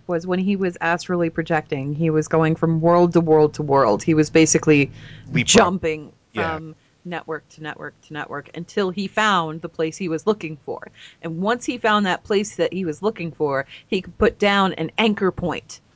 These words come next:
Speaker 2: To go directly there.
Speaker 1: To go directly there and skip all of that leaping around. And once that anchor point was established, he could go back to his own world and open a portal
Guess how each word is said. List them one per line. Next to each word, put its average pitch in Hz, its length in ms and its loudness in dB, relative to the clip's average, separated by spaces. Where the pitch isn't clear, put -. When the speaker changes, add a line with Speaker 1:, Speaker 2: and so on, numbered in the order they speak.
Speaker 2:
To 143 100 -8
go 139 100 4
directly 117 400 0
there. 92 220 -8
Speaker 1:
To 226 80 -6
go 208 180 4
directly 208 440 2
there 190 260 2
and 170 120 -4
skip 208 320 -2
all 180 200 4
of 175 80 -2
that 160 220 0
leaping 165 360 -2
around. 160 440 0
And 160 120 -2
once 202 200 -4
that 175 240 0
anchor 208 340 -6
point 156 340 -8
was 160 160 -4
established, 151 580 -2
he 196 80 -8
could 170 140 -6
go 170 160 2
back 170 240 -2
to 180 120 -6
his 165 280 -4
own 269 260 0
world 147 360 0
and 180 180 -2
open 185 280 2
a 170 60 2
portal 196 720 0